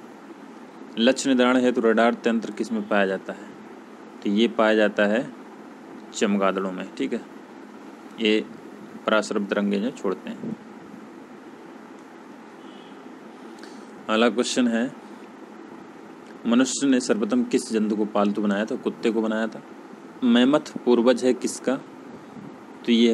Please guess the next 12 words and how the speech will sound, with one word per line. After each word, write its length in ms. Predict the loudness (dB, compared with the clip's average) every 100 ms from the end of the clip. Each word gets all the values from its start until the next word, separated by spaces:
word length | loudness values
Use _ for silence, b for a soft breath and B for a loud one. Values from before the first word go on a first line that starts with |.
| 4
है 100 | 2 -2 -12 -18 -18 -18 -16 -16 -16 -16 -18 -18 -4
हाथी 280 | -2 0 0
का, 140 | -2
ठीक 260 | -4 -6 -8
है। 60 | -12 -16 -18 -18 -18 -18 -18 -18 -18 -18 -18 -18 -20 -20 -20 -20 -18 -18 0
मनुष्य 380 | 6 6 6 4
में 100 | 4
कुल 140 | 4 4
कितनी 260 | 4 2
हड्डियां 400 | 2 2 2 4
होती 320 | 2 -2 -2
हैं? 160 | -2